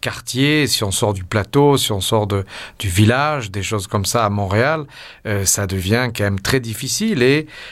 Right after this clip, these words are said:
euh, bon, si on le dit en général, ça passe, mais quand c'est au travail, c'est quand la personne se blesse, se coupe, euh, avec une petit, un bout de papier ou un instrument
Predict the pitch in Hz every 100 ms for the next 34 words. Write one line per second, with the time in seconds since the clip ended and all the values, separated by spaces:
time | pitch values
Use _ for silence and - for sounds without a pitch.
0 | - 113 107 110 107 104 107 107 104 202
1 | 160 139 98 120 110 110 107 113 107 107
2 | 113 98 117 117 - 117 117 185 156 -
3 | 101 95 113 113 - 107 104 101 - -
4 | - - - - 120 131 143 123 117 120
5 | 113 - 107 107 110 - 120 117 143 135
6 | 131 123 - 104 - 131 135 123 113 110
7 | 107 - - - 110 98 113 - 107 107
8 | 110 - 113 113 104 113 110 113 - 117
9 | 120 120 120 104 104 107 104 - 107 104
10 | 113